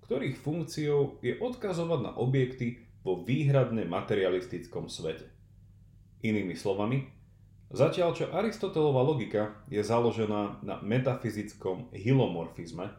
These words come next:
podľa ktorého existujúce veci sú v úvodzovkách kombináciou istej principiálnej nemateriálnej formy a nejakej matérie, nová logika je na druhej strane atomistická,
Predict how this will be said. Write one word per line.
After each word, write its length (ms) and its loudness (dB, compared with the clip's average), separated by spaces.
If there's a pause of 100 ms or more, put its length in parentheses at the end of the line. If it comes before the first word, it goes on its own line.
(480)
podľa 320 4
ktorého 400 2 (160)
existujúce 720 0
veci 320 2 (240)
sú 240 -18
v 160 -2
úvodzovkách 720 2
kombináciou 1200 0
istej 400 -6
principiálnej 1120 0
nemateriálnej 800 2
formy 400 0 (320)
a 80 -10
nejakej 400 -2
matérie, 500 0 (920)
nová 320 4
logika 640 -2
je 160 -2
na 160 -2
druhej 240 2
strane 400 2
atomistická, 880 -4